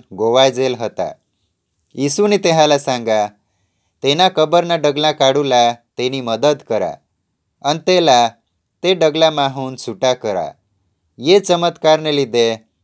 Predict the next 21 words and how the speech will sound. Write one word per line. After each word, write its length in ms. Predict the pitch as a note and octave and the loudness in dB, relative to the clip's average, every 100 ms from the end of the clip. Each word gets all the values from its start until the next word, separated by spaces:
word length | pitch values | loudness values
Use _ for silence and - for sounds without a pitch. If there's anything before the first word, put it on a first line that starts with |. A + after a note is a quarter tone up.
| _ | _
बुहू 360 | G2+ A#2+ D3+ F#3+ | -12 -6 -4 0
यहुदीसी 920 | G3 E3 D#3+ C#3+ C#3+ C#3+ A2 A2 G#2+ _ _ _ - | 2 2 0 -4 -6 -6 -8 -8 -10 _ _ _ -8
येशूवर 720 | C#3+ - G#3 E3+ B2 A#2+ A#2 _ _ | -6 0 2 6 6 6 2 _ _
विश्वास 600 | F#2+ G2 G2 G#2+ B2 B2 - | -12 -12 -10 0 0 0 -4
करा, 320 | G#2+ F#2+ D2+ _ _ _ _ _ _ - | -4 -4 -6 _ _ _ _ _ _ -6
पण 140 | B2 C3+ | -4 0
यहुदीना 800 | C3+ D3 G3 F3+ D#3 B2+ A2+ A2 _ _ _ | 0 2 0 0 0 0 -2 -2 _ _ _
धर्मी 400 | F#2+ B2+ C#3 F#3 C3+ | -8 -4 -4 -4 -2
आगेवानसी 960 | C3+ C3+ D#3 C#3 B2+ - A#2+ A#2+ A#2 _ _ _ | 0 2 2 2 -2 -6 -4 -4 -6 _ _ _
आडाय 340 | G#2 G#2+ C3+ D3 | -4 0 2 2
कर 220 | B2 A2+ | -2 -2
हतात. 480 | G#2+ G#2 - G2 D2+ _ _ _ _ _ _ _ - | -4 -6 -6 -6 -6 _ _ _ _ _ _ _ 2
तेसाठी 720 | G3+ G3+ D#3 C#3 B2+ A#2+ A#2 _ _ _ - | 2 4 2 2 0 -4 -6 _ _ _ -4
ते 200 | F#3 F#3+ | -4 -2
एक 200 | D#3 E3+ D3+ | -2 -4 -4
दुसरे 380 | C#3 C#3+ D3 | -8 -4 -2
हारी 440 | C#3+ C#3 B2 A2+ A2 A2 - | 0 -2 -2 -4 -8 _ -12
योजना 440 | A2 A#2 A#2+ E3 | -8 -8 -4 -4
करूला 560 | D#3+ C#3 B2+ A2+ A2 G#2 _ F2+ | 0 -2 0 2 2 0 _ -10
गोळा 320 | G2 G#2+ A#2+ | -2 2 2
होईनात. 420 | G#2+ G2+ E2+ D2 | 0 -12 -12 -16